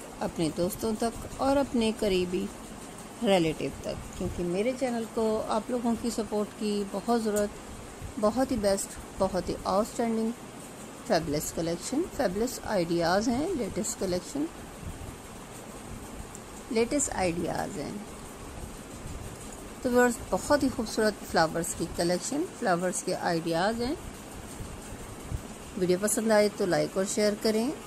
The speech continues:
और हमें ज़रूर बताइएगा कि मेरी आज की वीडियो में आपको सबसे best collection कौन सी लगी और सबसे best idea कौन सा है। Next video में आपको और किस तरह की collection चाहिए,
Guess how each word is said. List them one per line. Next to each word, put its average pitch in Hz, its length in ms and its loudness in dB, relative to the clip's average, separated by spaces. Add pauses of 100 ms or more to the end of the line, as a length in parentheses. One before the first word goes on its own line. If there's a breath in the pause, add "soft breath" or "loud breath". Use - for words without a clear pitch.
और 170 220 0
हमें 175 340 2
ज़रूर 175 380 2
बताइएगा 196 720 4 (920)
कि 185 100 2
मेरी 165 280 4
आज 226 220 4
की 226 120 0
वीडियो 196 300 4
में 190 140 2
आपको 175 300 0
सबसे 202 320 -2
best 180 380 0
collection 151 500 0 (100)
कौन 190 200 4
सी 233 140 0
लगी 214 420 2
और 180 220 0
सबसे 175 340 -4
best 190 260 2
idea 220 280 4
कौन 220 260 2
सा 220 140 4
है। 202 340 6
Next 190 340 -2
video 208 220 2
में 202 160 4
आपको 196 420 0 (360)
और 170 120 6 (120)
किस - 180 -4
तरह 180 280 0
की 160 160 -4 (100)
collection 160 460 0
चाहिए, 214 440 2